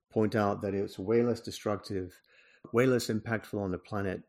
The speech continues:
to extract these metals from down in the abyssal plains where there's very little life. Uh, biomass is three hundred times less than it is on land on average, and fifteen hundred times less than it would be in, say, a tropical rainforest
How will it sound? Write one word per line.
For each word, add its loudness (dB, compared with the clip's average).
to -6
extract -6
these -6
metals -4
from -10
down -6
in -4
the -6
abyssal -2
plains -2
where -8
there's -8
very 0
little -2
life. -4
Uh, -8
biomass -4
is -8
three -2
hundred -2
times -4
less -4
than -6
it -8
is -6
on -6
land -4
on -2
average, -2
and 0
fifteen 2
hundred 4
times 0
less 0
than -4
it -6
would -4
be -2
in, -4
say, -6
a -4
tropical -4
rainforest -6